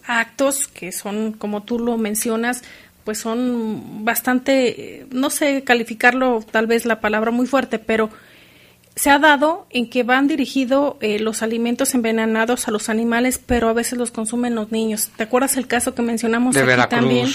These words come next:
Speaker 2: de dos niñitos que se murieron porque alguien les aventó un pan con veneno los pequeñitos ven el pan, se lo comieron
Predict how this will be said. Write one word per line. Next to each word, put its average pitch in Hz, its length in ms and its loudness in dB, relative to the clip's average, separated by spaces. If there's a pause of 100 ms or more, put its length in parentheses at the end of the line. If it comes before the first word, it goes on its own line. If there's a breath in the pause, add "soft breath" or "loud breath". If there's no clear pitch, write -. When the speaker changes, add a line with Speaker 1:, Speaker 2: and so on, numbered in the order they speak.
(260)
Speaker 2:
de 135 200 -2
dos 139 180 2
niñitos 143 440 2
que 135 100 -8
se 120 140 -4
murieron 131 420 -2
porque 131 300 -2
alguien 139 240 2
les 131 180 -2
aventó 117 360 -4
un 135 180 -2
pan 131 220 2
con 131 180 0
veneno 135 540 0 (680 soft breath)
los 123 160 -12
pequeñitos 139 680 -2
ven 156 200 2
el 160 140 -2
pan, 156 260 4
se 147 120 -4
lo 123 200 -2
comieron 151 600 -2